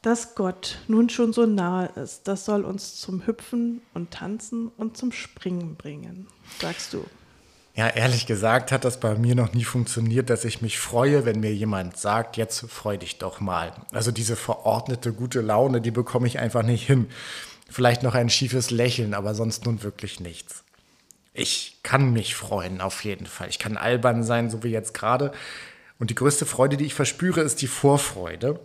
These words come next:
Speaker 2: Ich reibe dann die Hände, wenn ich mir selbst etwas ausgedacht habe, von dem ich hoffe, dass es aufgeht. Also wenn ich zum Beispiel an mein Weihnachtsgeschenk für dich denke, dann reibe ich meine Hände.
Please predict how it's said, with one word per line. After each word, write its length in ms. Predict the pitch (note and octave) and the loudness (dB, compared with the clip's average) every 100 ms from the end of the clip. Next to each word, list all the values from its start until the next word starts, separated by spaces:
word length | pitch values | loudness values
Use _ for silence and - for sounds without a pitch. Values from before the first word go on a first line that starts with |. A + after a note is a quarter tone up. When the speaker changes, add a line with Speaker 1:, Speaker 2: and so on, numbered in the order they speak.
| - - | -14 -12
Speaker 2:
Ich 160 | A#2+ - | -8 2
reibe 180 | A#2 A#2+ | 2 4
dann 160 | A#2+ | 4
die 120 | A#2+ | 4
Hände, 400 | A2+ C#3 C#3 A2+ | 2 2 2 2
wenn 100 | G2 | 0
ich 140 | G2+ - | -4 -2
mir 80 | G#2 | 0
selbst 280 | A2+ A2+ | 0 0
etwas 280 | A#2+ - A2 | -6 -2 -2
ausgedacht 640 | - B2+ - - F2 - A2+ | 2 2 2 -2 -4 -2 0
habe, 200 | B2 C3+ | 0 2
von 200 | C3 B2 | 0 2
dem 160 | B2 | 2
ich 180 | A#2 - | 0 2
hoffe, 200 | C3+ A#2 | 2 2
dass 180 | G2+ - | -2 -2
es 260 | G#2+ - - | -4 -6 -2
aufgeht. 520 | B2 A2+ - G#2+ - - - - - - | -2 -2 -6 -6 -6 -12 -14 -14 -16 -4
Also 220 | A#2 B2+ | 0 2
wenn 80 | C3 | 2
ich 140 | C3 | 0
zum 120 | - | 0
Beispiel 280 | B2+ C3 C#3+ | 0 0 -2
an 140 | B2+ B2 | -2 0
mein 220 | A#2+ B2 | 2 2
Weihnachtsgeschenk 640 | A#2 B2+ - - - A2+ | 4 2 0 -2 -4 -4
für 120 | - A2+ | -6 -6
dich 200 | A2+ - | -6 -2
denke, 240 | A2+ A#2+ | -2 0
dann 180 | A2+ A2+ | 0 0
reibe 240 | F#2 G2+ | -2 -4
ich 120 | A2 | -6
meine 200 | G2 G2 | -6 -4
Hände. 340 | A2+ A#2 F#2 | -2 -4 -6